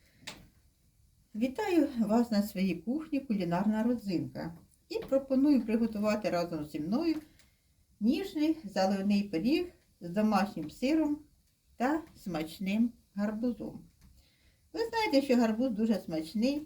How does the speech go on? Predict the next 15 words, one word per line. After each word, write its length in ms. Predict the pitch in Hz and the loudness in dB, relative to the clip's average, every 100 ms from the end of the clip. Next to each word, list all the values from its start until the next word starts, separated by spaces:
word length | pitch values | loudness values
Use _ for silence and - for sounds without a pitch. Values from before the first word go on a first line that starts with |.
| - | -10
та 100 | 175 | -10
корисний 760 | 175 175 185 262 - 214 220 - _ _ _ | -2 0 2 -2 -4 -6 -4 -6 _ _ _
та 120 | 196 | -6
шанований 880 | 196 196 175 220 294 277 240 240 247 - | -4 -4 0 2 2 2 0 0 -4 -4
на 160 | 165 | -2
нашій 560 | 160 180 226 - 196 202 | 0 -2 -2 -4 -6 -6
кухні. 520 | - 175 175 - 170 170 _ _ _ _ _ _ _ _ _ _ _ _ _ _ - | -6 -6 -6 -6 -6 -6 _ _ _ _ _ _ _ _ _ _ _ _ _ _ 2
Овоч, 600 | 233 277 247 247 - - - | 4 6 4 0 -2 -14 -10
чи 160 | - 170 165 | -4 -4 0
як 280 | 170 180 | 2 2
називаємо 640 | 175 160 165 160 165 160 151 | 2 0 0 2 0 -2 2
зараз, 280 | 160 165 160 | 2 2 -2
ягода. 680 | 139 202 277 269 208 208 226 - _ _ _ _ _ _ _ _ _ _ _ _ - | 2 6 6 4 2 2 0 -4 _ _ _ _ _ _ _ _ _ _ _ _ -2
Але 220 | 269 415 403 - - - | 0 0 -6 -6 -14 0
корисніше 880 | 233 240 240 226 233 262 196 185 - | 4 6 6 8 8 6 0 -4 -6